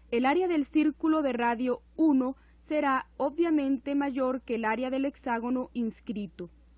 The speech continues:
Basta entonces calcular el área del círculo de radio uno. Este número se llama pi. Para calcular pi, haremos una secuencia de aproximaciones.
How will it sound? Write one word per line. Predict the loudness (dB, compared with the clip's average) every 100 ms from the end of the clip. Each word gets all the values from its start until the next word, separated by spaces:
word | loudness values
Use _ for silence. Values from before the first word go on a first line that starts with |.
| _ _ _ -10
Basta | -8 -6 -6
entonces | -6 -2 -2 -4 -6
calcular | -6 -4 -2 -2 -2 -6 -6
el | -6 -4
área | -2 0 0
del | 0 -2
círculo | 0 -2 -2 0 0
de | 0
radio | -2 -2 -2 -4 -4 -4
uno. | -2 -2 -6 -12 -20 -20 -20 -10
Este | -8 -2 0
número | 2 2 2 -2
se | -2 -4
llama | -2 -2 -2 -4 -12 -6
pi. | -6 -6 -14 _ -20 _ _ _ _ _ _ _ _ _
Para | -4 -4
calcular | -4 -6 -4 -4 -4 -8 0
pi, | 2 2 -4 _ _
haremos | -2 2 2 2 0
una | -2
secuencia | -2 -6 -2 -2 -2 -2
de | -2
aproximaciones. | -4 -8 -10 -10 -10 -10 -10 -10 -10